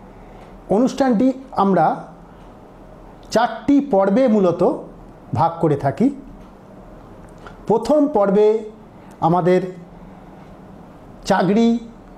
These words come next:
পেশা এবং ব্যবসা সংক্রান্ত বিষয়ে আমরা প্রথম পর্বে আলোকপাত করি বা আলোচনা করি, চাকরির খোঁজ খবর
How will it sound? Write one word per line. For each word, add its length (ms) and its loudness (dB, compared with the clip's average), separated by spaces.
পেশা 380 0
এবং 160 2
ব্যবসা 360 0
সংক্রান্ত 420 0
বিষয়ে 300 -2
আমরা 200 2
প্রথম 300 0
পর্বে 300 0
আলোকপাত 380 -2
করি 240 2
বা 140 2
আলোচনা 340 0
করি, 160 2
চাকরির 400 2
খোঁজ 160 0
খবর 260 2